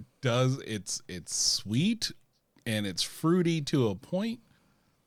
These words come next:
but it's not really like you can say, "Oh, that's a strawberry, that's a cherry," or it's just a random tropical-esque fruit flavor in there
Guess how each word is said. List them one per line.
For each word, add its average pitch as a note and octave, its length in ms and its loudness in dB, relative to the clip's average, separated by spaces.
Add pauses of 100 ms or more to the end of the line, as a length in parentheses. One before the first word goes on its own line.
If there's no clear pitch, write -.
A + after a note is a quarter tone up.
(260)
but B2+ 160 2
it's A2+ 300 0
not B2+ 460 -2
really B2 300 4
like G#2 300 2
you A2+ 140 4
can G#2+ 120 0
say, G#2 180 0
"Oh, B2+ 140 2
that's G#2 200 0
a G2+ 60 -2
strawberry, E2+ 800 -2
that's A2+ 260 0
a G#2+ 60 -2
cherry," F#2 580 0
or F#2 340 -6
it's G#2+ 360 -2
just - 360 0 (720)
a G2+ 220 0 (280)
random C3+ 640 2
tropical-esque B2+ 1200 0
fruit B2 540 2
flavor F#2+ 580 -4
in E2 260 -8
there D#2+ 380 -10